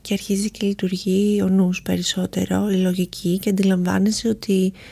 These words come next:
χρειάζεται όχι μόνο την ψυχή που έχεις να καταθέσεις, αλλά χρειάζεται και τεχνική για να κάνεις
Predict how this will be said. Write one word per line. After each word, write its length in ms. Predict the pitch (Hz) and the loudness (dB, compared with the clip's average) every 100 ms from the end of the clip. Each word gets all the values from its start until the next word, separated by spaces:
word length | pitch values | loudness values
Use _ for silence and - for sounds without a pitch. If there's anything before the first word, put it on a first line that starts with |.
| - - - - | -20 -20 -20 -16
χρειάζεται 840 | 202 214 196 196 214 226 220 214 202 | -4 2 4 4 2 2 2 4 4
όχι 280 | 214 - | 4 2
μόνο 640 | 233 214 202 180 180 175 175 - - - - | 4 4 6 4 4 2 0 -6 -20 -20 -4
την 120 | - | 0
ψυχή 400 | 170 190 - 180 | 2 0 2 0
που 140 | 175 180 | 2 2
έχεις 300 | 175 180 175 | 2 0 -2
να 120 | 165 | -2
καταθέσεις, 920 | - - 170 170 170 165 - 214 254 | -2 -2 -2 0 0 0 0 0 2
αλλά 220 | 202 196 | 2 2
χρειάζεται 680 | 208 220 196 214 226 233 240 | 2 2 2 2 0 0 -2
και 160 | 226 214 | 0 -2
τεχνική 640 | - 202 202 190 - 262 | 0 2 4 4 2 2
για 220 | 233 190 | 2 2
να 140 | 160 170 | 0 -2
κάνεις 640 | - 170 170 160 170 - | 0 0 2 2 0 -2